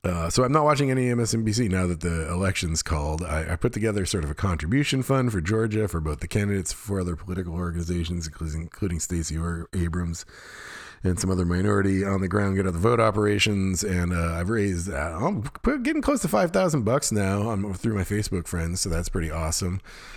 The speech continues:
Um, yeah, so that's it. That's what's going on with the politics.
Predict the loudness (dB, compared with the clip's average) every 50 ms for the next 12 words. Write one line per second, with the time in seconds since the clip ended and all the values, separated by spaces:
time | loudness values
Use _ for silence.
0 | -16 -16 -18 -18 -18 -18 -18 -18 -12 -6 -4 -2 -2 -2 -2 -2 -2 -2 -4 -4
1 | -4 -4 -6 -8 -10 -12 -20 -20 _ _ _ _ _ _ _ _ _ _ _ -8
2 | 0 2 4 6 6 6 6 4 4 2 2 2 2 2 2 2 2 2 0 0
3 | 0 0 0 0 0 0 -2 -2 -4 -4 -4 -2 -2 0 0 0 0 -2 -2 -4
4 | -6 -6 -2 0 0 0 0 -2 -2 -2 -2 -2 -2 -2 -4 -4 -4 -4 -6